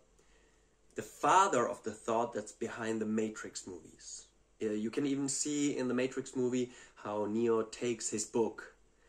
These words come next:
And it's this book called Simulacra and, uh, Simulation, which explains the main thing that I try to convey in this message, and which,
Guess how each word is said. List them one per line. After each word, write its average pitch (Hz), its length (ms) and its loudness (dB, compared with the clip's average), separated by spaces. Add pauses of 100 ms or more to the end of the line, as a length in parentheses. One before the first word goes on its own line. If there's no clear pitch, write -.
(240)
And 117 240 0
it's 120 160 -6
this 190 260 6
book - 560 2
called 117 480 2 (380)
Simulacra 131 1040 0 (380)
and, 110 600 -2
uh, 101 560 -8 (160)
Simulation, 107 800 -4 (400)
which 120 520 0 (440)
explains 147 1000 -2
the 117 60 0
main 117 320 2
thing 110 360 -2
that 101 180 -4
I 107 100 -2
try 98 380 -6 (140)
to 101 280 -4 (200)
convey 107 360 -2
in 101 120 -4
this - 180 -8
message, 120 420 -4 (300)
and 110 260 -2
which, - 440 -2